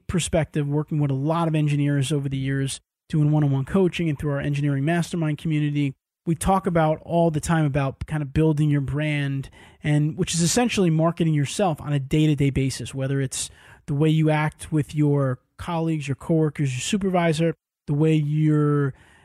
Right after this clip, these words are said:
clients perceive you, the way prospective employers perceive you. Everything you do is essentially marketing yourself. And so I think that that's something to think about on a daily basis. Do you agree, Rebecca?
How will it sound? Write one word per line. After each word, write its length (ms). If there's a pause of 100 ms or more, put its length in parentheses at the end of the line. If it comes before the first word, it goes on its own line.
(200)
clients 560
perceive 500
you, 360
the 100
way 420
prospective 520
employers 440
perceive 360
you. 180 (420)
Everything 420
you 120
do 240
is 100
essentially 480
marketing 600
yourself. 840 (420)
And 120
so 120
I 60
think 200
that 120
that's 200
something 520
to 100
think 260
about 360 (140)
on 80
a 80
daily 300
basis. 640
Do 100
you 100
agree, 300
Rebecca? 480